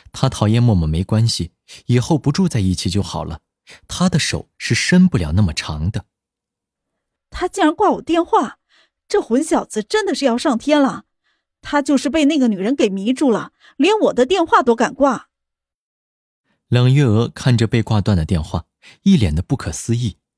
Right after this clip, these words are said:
Speaker 1: 南国君沉默着，南离川既然这么强硬，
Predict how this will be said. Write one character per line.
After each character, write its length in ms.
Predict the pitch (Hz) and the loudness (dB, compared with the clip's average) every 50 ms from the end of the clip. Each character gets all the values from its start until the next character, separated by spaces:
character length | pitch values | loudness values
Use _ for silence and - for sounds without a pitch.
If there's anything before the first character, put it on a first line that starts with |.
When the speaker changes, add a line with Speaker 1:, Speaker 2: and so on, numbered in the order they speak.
| _ _ _ _ _ _ _ _ _ _ _ _ _ _ _ _ | _ _ _ _ _ _ _ _ _ _ _ _ _ _ _ _
Speaker 1:
南 280 | - 120 117 120 127 120 | 0 2 4 4 4 4
国 160 | 120 123 120 | 4 2 2
君 180 | - 127 123 | 4 4 2
沉 200 | 120 - - 90 | 2 2 2 2
默 200 | 92 110 113 95 | 2 4 2 2
着， 200 | 85 - 78 - _ _ _ _ _ _ _ _ _ _ _ _ _ _ _ | 0 -4 -10 -16 _ _ _ _ _ _ _ _ _ _ _ _ _ _ _
南 200 | - 117 131 156 | 0 2 4 6
离 80 | 185 | 4
川 380 | 185 - - 180 180 180 175 - | 4 4 2 4 4 4 4 2
既 160 | - - 190 | 0 2 4
然 180 | 175 170 170 180 | 4 6 6 4
这 160 | - - 226 | 4 4 4
么 140 | 185 - - | 4 4 2
强 260 | - - - 78 78 82 | -2 -4 -4 -2 -2 -2
硬， 160 | 85 87 | -2 -4